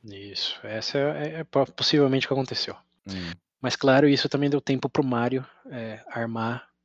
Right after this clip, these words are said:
Speaker 1: a estratégia dele, que essa do rio
Speaker 2: Hum.
Speaker 1: aí, como que era um incentivo dele, mas n-, não foi uma estratégia dele, foi algo que aconteceu. É, mas agora que o embate realmente ia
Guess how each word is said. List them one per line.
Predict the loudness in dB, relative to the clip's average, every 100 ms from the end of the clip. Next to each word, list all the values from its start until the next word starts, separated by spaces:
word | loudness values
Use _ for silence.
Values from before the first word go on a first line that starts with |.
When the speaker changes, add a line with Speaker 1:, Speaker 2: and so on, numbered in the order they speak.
| _ -10
Speaker 1:
a |
estratégia | -6 -4 0 0 0
dele, | -2 -6 -12 _ _ _ _ _ -8
que | 0
essa | 2 2
do | 2
rio | 4 6 6
Speaker 2:
Hum. |
Speaker 1:
aí, | 6 4 0
como | -4 -2
que | 0
era | 0
um |
incentivo | 0 0 0 2 2 2
dele, | 4 4 4
mas | 0 -2 -4
n-, | -6 -8
não | -8 -8
foi | -4 -2
uma | -2
estratégia | 0 0 2 2 -2
dele, | -10
foi | -10 -8
algo | -8
que |
aconteceu. | -6 -2 -2 -2 -8 _ _ _ _ _ _ _ _ _ _ _ _ _ -8
É, | -6
mas | -4 -2
agora | -2 2 4 2
que | 0 -2
o | -2
embate | -2 2 2 0
realmente | -2 -2 -2 -4 -4
ia | -2 -2 -6